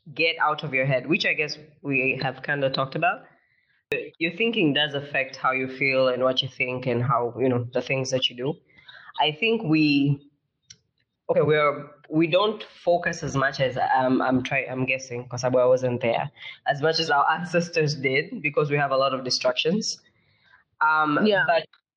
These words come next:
Speaker 1: even with all these dis-, distractions, we do spend a lot of time on ourselves and the way that we think. So let me give an example. So let's say you,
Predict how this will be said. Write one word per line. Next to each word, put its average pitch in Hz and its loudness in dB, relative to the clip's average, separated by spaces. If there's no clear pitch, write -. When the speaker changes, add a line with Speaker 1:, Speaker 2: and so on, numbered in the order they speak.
Speaker 1:
even 196 0
with 156 0
all 147 2
these 131 0
dis-, 117 -4
distractions, 143 -2
we 131 -2
do 147 2
spend 147 0
a 135 4
lot 131 2
of 127 -2
time 127 -2
on 117 -2
ourselves 147 0
and 131 2
the 143 4
way 139 4
that 131 0
we 127 4
think. 123 -2
So - 0
let 170 4
me 175 2
give 165 -2
an 147 0
example. 131 -2
So 165 2
let's - 0
say 156 4
you, 135 4